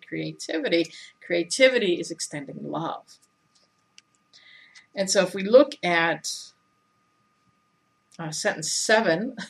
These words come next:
<laughs> I have it marked over, that's why I can't see what number it is. "The inappropriate use of extension or projection occurs when you believe that some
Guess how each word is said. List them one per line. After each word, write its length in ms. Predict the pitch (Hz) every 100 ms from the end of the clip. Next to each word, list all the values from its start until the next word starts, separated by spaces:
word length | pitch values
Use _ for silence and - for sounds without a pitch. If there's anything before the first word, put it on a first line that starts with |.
| _
<laughs> 260 | _ - -
I 40 |
have 120 | 208 175
it 120 | 165
marked 260 | 156 151
over, 240 | 160 160 147
that's 180 | 160 160
why 100 | 160
I 40 |
can't 220 | - 151
see 100 | -
what 120 | 165
number 200 | 160 175
it 80 | 165
is. 100 | 175 - - - - - -
"The 160 | 208
inappropriate 640 | 233 226 262 311 311 214 196
use 260 | 226 233
of 80 | 180
extension 600 | 175 - 262 277 285 226
or 100 | 180
projection 540 | - 180 196 220 -
occurs 500 | 180 - 262 240 214
when 120 | 196 185
you 100 | 170
believe 420 | 180 190 220 202
that 160 | 180
some 540 | - - 233 254 262